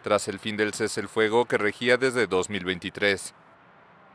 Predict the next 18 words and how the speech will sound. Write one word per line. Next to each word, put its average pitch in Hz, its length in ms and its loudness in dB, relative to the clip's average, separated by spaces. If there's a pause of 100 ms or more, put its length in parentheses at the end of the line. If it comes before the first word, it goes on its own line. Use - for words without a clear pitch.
(200)
Los 107 180 2
ataques 113 460 2
de 117 80 0
la 104 140 4
guerrilla 107 440 2
contra 110 320 2
objetivos 110 540 0
militares 110 540 0
se 120 100 -2
han 110 80 -2
intensificado 110 880 -2
desde 101 320 -2
que 107 140 -2
decidió 101 460 -2
no 117 120 0
retomar 104 440 2
la 107 120 2
tregua 113 500 4